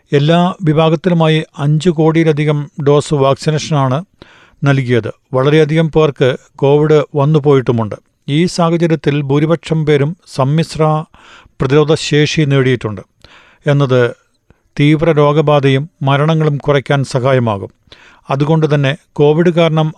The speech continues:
ആശുപത്രികളിൽ പ്രവേശിക്കേണ്ടി വരുന്നവരുടെ എണ്ണം ഇത്തവണ വളരെ കുറവാണ്. ഇനിയും വാക്സിൻ സ്വീകരിക്കാത്ത ആരെങ്കിലുമുണ്ടെങ്കിൽ ഉടൻ തന്നെ വാക്സിൻ എടുക്കേണ്ടതാണെന്നും ഓർമ്മിപ്പിക്കുന്നു. കോവിഡ് ബാധിതരുടെ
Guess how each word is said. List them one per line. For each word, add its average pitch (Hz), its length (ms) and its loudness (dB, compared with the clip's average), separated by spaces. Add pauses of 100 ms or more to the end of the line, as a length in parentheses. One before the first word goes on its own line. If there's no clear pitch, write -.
ആശുപത്രികളിൽ 156 720 -2
പ്രവേശിക്കേണ്ടി 147 760 -2
വരുന്നവരുടെ 143 520 2 (140)
എണ്ണം 139 320 -2 (120)
ഇത്തവണ 143 420 0 (200)
വളരെ 131 240 0
കുറവാണ്. 120 460 -2 (600)
ഇനിയും 151 320 0
വാക്സിൻ 147 360 0
സ്വീകരിക്കാത്ത 147 640 -2 (260)
ആരെങ്കിലുമുണ്ടെങ്കിൽ 143 800 0 (580)
ഉടൻ 143 240 0
തന്നെ 156 260 0 (220)
വാക്സിൻ 143 380 -2
എടുക്കേണ്ടതാണെന്നും 143 800 0 (280)
ഓർമ്മിപ്പിക്കുന്നു. 135 640 -2 (960)
കോവിഡ് 165 360 2
ബാധിതരുടെ 170 560 2